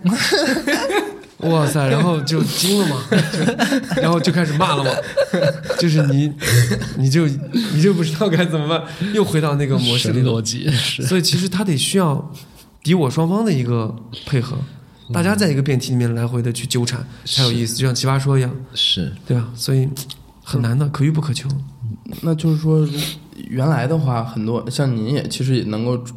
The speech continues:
Speaker 3: 被大家所知道，就是因为这Air Mic这个
Speaker 1: 嗯。
Speaker 3: freestyle battle 比赛。那，但现在咱们不是有新的这个上升通道，比如说这种
Speaker 1: 嗯。
Speaker 3: 最大的这个新说唱，然后其他也有比赛，那是不是这个，这个以后您觉得可能是不是大家小孩们去玩这个就会越，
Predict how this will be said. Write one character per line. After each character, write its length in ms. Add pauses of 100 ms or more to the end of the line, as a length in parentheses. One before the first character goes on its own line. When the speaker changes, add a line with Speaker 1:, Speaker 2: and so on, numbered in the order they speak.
(360)
Speaker 3:
被 100
大 160
家 160
所 160
知 140
道， 140
就 140
是 60
因 80
为 60
这 80
Air 180
Mic 240
这 140
个 180
Speaker 1:
嗯。 160
Speaker 3:
freestyle 340
battle 300
比 80
赛。 180
那， 160
但 180
现 160
在 220
咱 200
们 100
不 100
是 60
有 100
新 200
的 80
这 80
个 60
上 180
升 100
通 100
道， 160
比 120
如 140
说 160
这 120
种 160
Speaker 1:
嗯。 80 (320)
Speaker 3:
最 100
大 240
的 120
这 100
个 100
新 140
说 80
唱， 180
然 160
后 80
其 140
他 160
也 60
有 100
比 120
赛， 240
那 60
是 120
不 80
是 60
这 240
个， 220 (100)
这 120
个 80
以 100
后 240
您 200
觉 100
得 80
可 160
能 180
是 60
不 120
是 60
大 160
家 280
小 200
孩 160
们 180
去 140
玩 180
这 140
个 80
就 100
会 140
越， 100